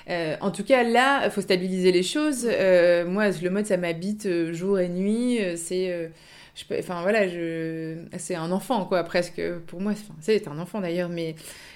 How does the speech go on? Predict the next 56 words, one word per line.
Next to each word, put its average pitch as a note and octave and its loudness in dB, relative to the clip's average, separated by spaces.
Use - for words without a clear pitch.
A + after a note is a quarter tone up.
je, E3 0
je D#3+ -6
peux E3+ -8
pas F#3 4
le F3 -4
quitter, F#3+ 2
euh, D#3 0
po-, E3 -6
c'est D#3+ -10
pas - -4
possible. D#3+ -6
Donc, F#3 -2
euh, F3+ 4
non, A3+ -2
je A3 -8
pense G3 -6
que G3 -2
déjà, F#3 2
on - -4
va G#3 2
stabiliser F3+ -2
tout F3+ -10
ça. A#3 -2
Euh, F3 -2
c'est E3 -6
chouette G3+ 2
d'avoir F3+ 4
des E3+ 0
ouvertures. F3 -4
Maintenant, G3 -4
faut F3+ -12
que - -12
ça E3+ -2
suive. A3+ -4
Il F#3 -2
faut F#3 -8
que E3+ -12
ça, F3 -4
faut F#3 -6
que F3+ -2
l'accueil G#3 2
qu'on F3 -6
a E3+ 0
fait F#3+ 0
à F3+ 0
Lille G3+ -2
pendant F3 -2
deux F3 -4
ans F3+ -4
et F3 -8
demi, G#3 -2
il, F#3+ -2
il F3 -4
soit - -4
aussi G#3 2
bon, F#3+ -8